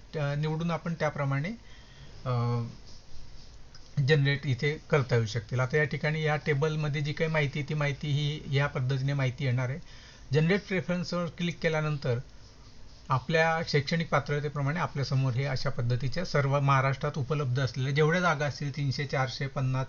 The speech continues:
तेरा आपल्या वर्गाप्रमाणे आपल्याला ते समोर दिसतील. तर हा पहिला टप्पा झाला जनरेट प्रेफरन्स, म्हणजे जेवढ्या जागा आहेत त्याच्यापैकी तुम्ही किती ठिकाणी अप्लाय करू शकता हे आपल्याला दिसलं आहे.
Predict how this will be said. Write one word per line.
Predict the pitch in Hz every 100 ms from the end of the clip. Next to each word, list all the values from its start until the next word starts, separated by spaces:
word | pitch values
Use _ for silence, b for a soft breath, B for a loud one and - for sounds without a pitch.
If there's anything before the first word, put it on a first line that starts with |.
| -
तेरा | 135 127 127 B B B B
आपल्या | 123 143
वर्गाप्रमाणे | 139 139 135 131 131 131 151
आपल्याला | 139 123 123
ते | 127 147
समोर | - 135 120 107
दिसतील. | 104 - 131 123 - B B B B B B -
तर | 151
हा | 160
पहिला | 190 175 180
टप्पा | 180 -
झाला | 170 165
जनरेट | 160 156 151 170
प्रेफरन्स, | - 165 - 170 165
म्हणजे | 147 151
जेवढ्या | 156 151 160
जागा | 160 147
आहेत | 160
त्याच्यापैकी | 156 139 156 160 185
तुम्ही | 196 180
किती | 208 202 190
ठिकाणी | 147 165 156
अप्लाय | 143 143 143
करू | 143 143
शकता | 139 - 180
हे | 127
आपल्याला | 143 135 127 120
दिसलं | 107 104 -
आहे. | 123